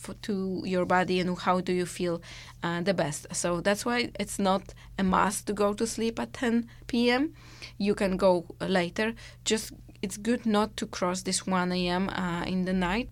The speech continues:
It's a really, uh, like, a middle of the night, and your body really needs to feel to go to sleep during the night according to get the most of the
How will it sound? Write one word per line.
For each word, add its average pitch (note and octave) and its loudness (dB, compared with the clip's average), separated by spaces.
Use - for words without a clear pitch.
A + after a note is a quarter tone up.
It's F#3 -4
a F#3+ 4
really, F#3 2
uh, D#3+ -2
like, E3 -2
a D#3+ -2
middle F#3+ 0
of F3+ 0
the F3 -2
night, E3+ -2
and F3 -2
your F3 -2
body E3+ 0
really E3+ -2
needs E3+ -6
to E3 -2
feel F#3 2
to F3 -8
go E3+ -2
to F3 -8
sleep E3 -4
during E3 0
the D#3 -4
night E3 0
according F3+ -2
to F3 -6
get E3+ -4
the E3 -2
most D#3+ -4
of E3 -6
the D#3+ -4